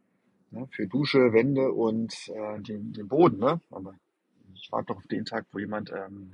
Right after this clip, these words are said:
Fliesen an der Decke haben möchte. Das habe ich noch nicht gesehen, aber ich warte, äh, drauf, ne? Das kommt vielleicht noch. Ähm, da wird es dann schon mit dem Gewicht allein schon ein bisschen grenzwertig. Vor allem,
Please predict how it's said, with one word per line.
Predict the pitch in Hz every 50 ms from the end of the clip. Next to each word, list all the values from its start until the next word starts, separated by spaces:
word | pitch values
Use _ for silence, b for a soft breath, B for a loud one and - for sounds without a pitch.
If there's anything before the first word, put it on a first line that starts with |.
| - _
Fliesen | - 113 113 104 87 -
an | - 95 92
der | - -
Decke | - - - - 160 107 - - - _ _
haben | 98 95 92 95
möchte. | 95 98 - - - 104
Das | 98 - - _ -
habe | - 107
ich | 104 - - - - _
noch | - 117 135 135 - _
nicht | - 143 - - -
gesehen, | 113 95 - 107 127 180 214 185
aber | 147 131 135 147
ich | 147 - - -
warte, | 151 160 170 - - 92 92 _ _ _ _ _
äh, | 139 139 135 135 135 -
drauf, | - - - - - - - -
ne? | 170 226 254 -
Das | - 175 - - - - -
kommt | - 120 107 - -
vielleicht | - - - - - - -
noch. | - _ _ _ _ _ _ b b b b b b b b b b b b b b b _ _ _ _ _ _ _ _ _ _ _ _ _ _
Ähm, | 110 110 107 107 104 104 101 92 - _ _ _ _ _ _ _ _ _ _ _ _ _ - - - - - - _
da | - - - - 123
wird | 131 139 135
es | 127 -
dann | - - 269
schon | - 143 135 135 135
mit | 127 - -
dem | 131 123
Gewicht | 113 113 110 - 170 - - -
allein | 120 117 110 110 107
schon | - - 113 -
ein | - 117
bisschen | 101 110 - - 120 107
grenzwertig. | 98 104 104 104 - - - 101 98 - - 92 - - - -
Vor | - - - -
allem, | 90 120 127 123 123 120